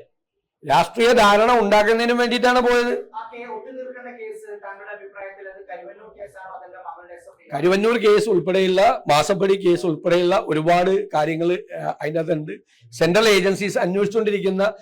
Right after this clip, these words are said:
Speaker 1: കേസുകളുണ്ട്. അന്ന് പോയിരിക്കുന്നത് പല ഉദ്ദേശമുണ്ട്. കേസുകൾ ഒഴിവാക്കുക,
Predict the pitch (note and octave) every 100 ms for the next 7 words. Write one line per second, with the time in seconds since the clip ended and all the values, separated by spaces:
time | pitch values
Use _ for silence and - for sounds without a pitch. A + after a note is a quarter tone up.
0 | _ - E3+ E3+ E3 D3 A#2 - _ _
1 | _ D3+ G3+ D4+ D4+ C4+ C4 B3 B3+ B3
2 | B3+ C4 G#3 G3 B3 F#3+ A#3+ A3+ G#3+ F3+
3 | F3 F3+ F3+ G#3+ A3+ G3 G#3 F#3 G#3